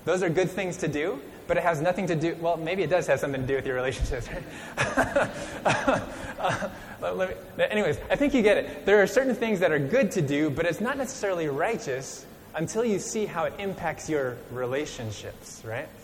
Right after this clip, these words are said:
And so right doing is only significant as it relates to right being, being in right relationships.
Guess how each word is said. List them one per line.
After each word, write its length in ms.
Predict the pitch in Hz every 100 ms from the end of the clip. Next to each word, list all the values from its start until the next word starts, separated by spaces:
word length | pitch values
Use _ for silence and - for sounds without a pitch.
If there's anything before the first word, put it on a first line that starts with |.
| - - -
And 120 | 165
so 340 | 170 208 180 160 -
right 420 | 131 165 233 208 131
doing 380 | 185 208 185
is 160 | 151 147
only 240 | 180 220 214
significant 680 | 185 165 185 185 175 143 147
as 200 | 143 147
it 80 |
relates 380 | 139 127 139 147
to 120 | - 123
right 360 | 123 127 120
being, 300 | 127 135 104
being 300 | 101 156 156
in 220 | 135 113 110
right 280 | 120 127 123
relationships. 1000 | 110 117 127 - 113 - 104 - -